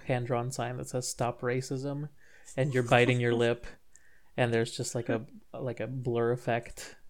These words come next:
Speaker 1: so that you look like a porcelain. Um, it's, and it's just a fried, fried meme of you holding the "Stop Racism" sign, and that's gonna be your, your campaign poster and your presidential portrait.
Speaker 2: Sure.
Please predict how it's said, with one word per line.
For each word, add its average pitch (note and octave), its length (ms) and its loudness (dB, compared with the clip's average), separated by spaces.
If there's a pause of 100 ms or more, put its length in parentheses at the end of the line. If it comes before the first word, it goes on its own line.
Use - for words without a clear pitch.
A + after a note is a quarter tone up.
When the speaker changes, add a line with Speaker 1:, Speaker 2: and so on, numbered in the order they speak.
(280)
Speaker 1:
so - 280 2
that - 160 -4
you C#3 160 0
look A#2+ 240 -2
like B2+ 340 -6
a - 40 -10
porcelain. C3 720 -4 (800)
Um, A2+ 420 -4 (640)
it's, - 200 -8
and C3+ 220 -2
it's A#2 160 -4
just - 160 -8
a A#2+ 80 -6
fried, A#2+ 640 2 (480)
fried A2+ 540 2 (100)
meme B2 380 0
of A2 160 -8
you - 260 -8 (1120)
holding A2+ 280 0
the B2 80 -8
"Stop - 320 -6
Racism" - 480 -10
sign, - 340 -6
and C#3 140 -2
that's A#2+ 160 0
gonna A2+ 160 -4
be A#2+ 120 -8
your, - 280 -8 (260)
your - 140 -14
campaign - 360 -8
poster - 380 -8 (500)
and D3+ 140 4
your D3 80 6
presidential B2 480 4
portrait. - 380 -6 (1200)
Speaker 2:
Sure. - 380 -4